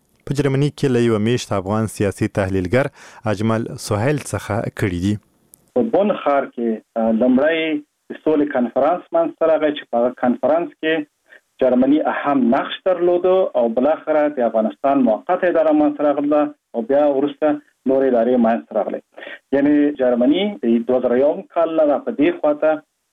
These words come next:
Speaker 2: ا، ډېر مثبت او مهم نقش لوبولی دی او بالاخره د اف-، یو د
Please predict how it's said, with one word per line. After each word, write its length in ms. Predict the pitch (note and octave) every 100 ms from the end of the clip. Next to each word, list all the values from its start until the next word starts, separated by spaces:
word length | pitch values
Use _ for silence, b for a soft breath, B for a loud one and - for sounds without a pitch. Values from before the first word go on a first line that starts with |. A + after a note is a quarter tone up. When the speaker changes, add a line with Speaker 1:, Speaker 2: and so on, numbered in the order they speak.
| _ _
Speaker 2:
ا، 260 | A#2+ A#2+ A#2+
ډېر 320 | A2+ C#3 C#3+
مثبت 500 | C3 B2 - C#3+ F#3+ - -
او 160 | B2 A#2+
مهم 380 | A#3+ A3+ E3+
نقش 320 | F3+ F3+ E3+ F3
لوبولی 400 | E3+ F3 F3 F3
دی 80 | F3+
او 100 | D#3+
بالاخره 440 | B2+ B2+ - E3+ F3+ C#3+
د 160 | C#3
اف-، 180 | B2+ - _
یو 220 | C#3 F3 G#3
د 200 | G3+ D#3+